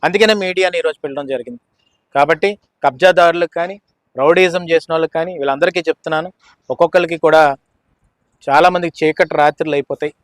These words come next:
ఇలాంటి పనులు కానీ చేస్తే. కాబట్టి ఒళ్ళు దగ్గర పెట్టుకొని మీరందరూ కూడా, నేను ఒకటే కోరుతుంది ఏంటంటే, లా అబైడింగ్ సిటిజన్స్‌గా బతకండి.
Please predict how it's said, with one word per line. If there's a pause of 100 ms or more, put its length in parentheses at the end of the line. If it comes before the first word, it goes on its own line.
(340)
ఇలాంటి
పనులు
కానీ
చేస్తే. (500)
కాబట్టి (420)
ఒళ్ళు (120)
దగ్గర
పెట్టుకొని (380)
మీరందరూ
కూడా,
నేను
ఒకటే (120)
కోరుతుంది
ఏంటంటే, (600)
లా (160)
అబైడింగ్
సిటిజన్స్‌గా
బతకండి.